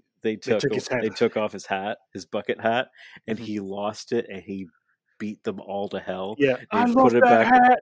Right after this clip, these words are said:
Speaker 1: <laughs> he put it on, and, "I love that hat!"
Speaker 2: Yeah.
Speaker 1: Like, this, this is J K, this is what I want from Jake Hager.
Speaker 2: Mm-hmm.
Speaker 1: This is the lovable idiot.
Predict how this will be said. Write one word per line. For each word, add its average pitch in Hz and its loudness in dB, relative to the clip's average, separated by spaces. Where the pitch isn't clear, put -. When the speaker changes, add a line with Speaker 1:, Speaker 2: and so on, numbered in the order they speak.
Speaker 1:
<laughs> - -12
he 135 2
put 127 2
it 120 2
on, 117 0
and, 120 0
"I 370 -2
love 453 0
that 403 -2
hat!" 403 0
Speaker 2:
Yeah. 135 -4
Speaker 1:
Like, 123 0
this, 208 2
this 127 0
is 127 -2
J 120 0
K, 110 -2
this 117 -4
is 117 -16
what 110 0
I 104 -4
want 95 -8
from 95 -16
Jake 85 -14
Hager. 87 -20
Speaker 2:
Mm-hmm. 117 -12
Speaker 1:
This 110 -6
is 104 -6
the 107 -4
lovable 110 -4
idiot. 87 -10